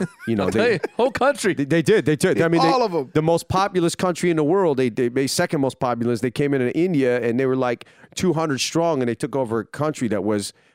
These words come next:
Speaker 2: uh, you know, I mean, four hundred million at the time strong. Now it's in the billions, but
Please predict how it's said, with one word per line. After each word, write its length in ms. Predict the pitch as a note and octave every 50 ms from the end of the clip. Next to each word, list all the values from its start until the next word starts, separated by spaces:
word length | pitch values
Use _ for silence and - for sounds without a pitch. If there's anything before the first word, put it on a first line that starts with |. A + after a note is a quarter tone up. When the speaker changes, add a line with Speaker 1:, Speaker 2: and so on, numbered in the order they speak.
| _ -
Speaker 2:
uh, 100 | - E2 -
you 100 | C#3+ C#3
know, 200 | A#2 G#2 G2 -
I 80 | - A#2+
mean, 140 | A#2 A#2 A2
four 260 | - - D#3 C3+ A2
hundred 320 | - D3+ D3 B2+ A#2+ G#2
million 380 | A2 B2 C#3 D3+ D3+ C3 A#2 G#2+
at 100 | G#2 -
the 80 | G#2
time 300 | - - B2+ A#2 G#2+ G2
strong. 320 | - - - A#2 G#2+ G#2+ G#2
Now 180 | A#2+ B2+ C3
it's 100 | B2 - -
in 80 | A#2
the 60 | G2+ F#2+
billions, 460 | G2+ B2+ D#3 D#3+ B2+ G#2+ G2+ G2+ F#2
but 240 | F#2+ G#2+ G#2 F#2+